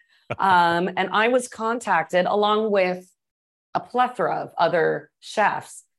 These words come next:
to consider auditioning for this baking show. And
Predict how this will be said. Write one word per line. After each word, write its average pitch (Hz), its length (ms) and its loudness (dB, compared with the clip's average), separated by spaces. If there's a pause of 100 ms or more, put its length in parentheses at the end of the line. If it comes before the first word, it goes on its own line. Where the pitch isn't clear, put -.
to 214 100 -4
consider 214 680 -2
auditioning 170 840 -4 (120)
for 165 300 0
this 160 320 -2
baking 156 380 -4
show. - 360 -10
And 151 300 -6